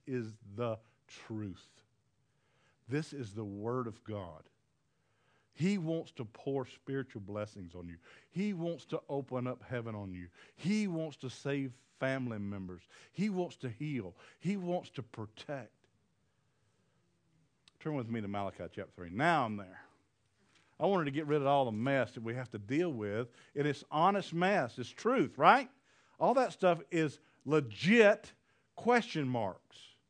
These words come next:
But look, look at what God says in verse eight, chapter three. Now, I want everything I've said, I want you to hear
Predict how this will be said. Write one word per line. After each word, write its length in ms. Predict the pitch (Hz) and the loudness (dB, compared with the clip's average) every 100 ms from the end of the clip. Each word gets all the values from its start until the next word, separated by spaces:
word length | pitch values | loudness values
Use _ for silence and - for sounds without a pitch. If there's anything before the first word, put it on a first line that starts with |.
| _ _ _ _ _ _ _ _ _ _ _ _ _ _ | _ _ _ _ _ _ _ _ _ _ _ _ _ _
But 80 | 113 | -2
look, 240 | 131 147 156 | 0 0 -2
look 180 | 151 | -2
at 80 | 156 | 0
what 120 | 127 | -2
God 200 | 113 110 | 0 0
says 380 | - 107 104 - - | -2 -4 -4 -6 -8
in 180 | 98 95 | -8 -4
verse 260 | 117 - - | -6 -6 -8
eight, 220 | 104 101 | -6 -8
chapter 340 | - 113 101 107 - | -6 -4 -4 -10 -8
three. 240 | 131 107 - - - | -4 -4 -8 -14 -4
Now, 60 | |
I 40 | 135 | -2
want 240 | 147 156 - 165 | -2 -6 -6 -2
everything 500 | 185 220 214 202 196 | 0 0 -4 -4 -2
I've 200 | 190 175 | -4 -6
said, 420 | - 123 104 95 - - - | -6 -4 -4 -6 -12 -16 -8
I 20 | |
want 180 | 127 - | -8 -4
you 80 | 117 | -6
to 40 | |
hear 380 | 110 165 160 | -4 -2 -2